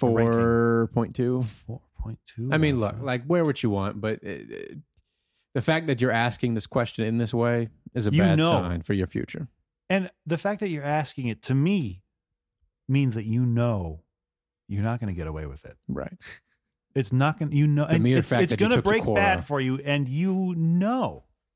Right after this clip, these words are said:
Speaker 1: in your mind somewhere, like, you, some part of your mind is dedicated to running a little countdown clock for you getting shoved in a toilet.
Speaker 2: Right.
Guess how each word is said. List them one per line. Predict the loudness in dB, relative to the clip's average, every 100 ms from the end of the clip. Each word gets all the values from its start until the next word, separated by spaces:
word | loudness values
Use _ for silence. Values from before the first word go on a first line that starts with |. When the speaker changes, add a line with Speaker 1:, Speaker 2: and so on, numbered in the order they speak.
| _ _ _ _
Speaker 1:
in | -4 -2
your | -2 -2
mind | -2 -2 -2 -6
somewhere, | -6 -4 -4 -4 -8 _ _ _ _ _ _
like, | -6 -2
you, | -2 -2 -4
some | -4 -2 -2
part | 0 0 0
of | -2
your | -2
mind | -2 -2 -2
is |
dedicated | -4 -4 -4 -6 -4
to | -6
running | -4 -2
a |
little | -2 -4
countdown | -6 -4 -4 -2 -2 0 -4
clock | -2 -2 -2 -6
for | -6 -4
you | -2 -2
getting | -2 -2 -4
shoved | -2 -4 -2
in | -4
a | -6
toilet. | -6 -8 -8 -8
Speaker 2:
Right. | -4 -2 -2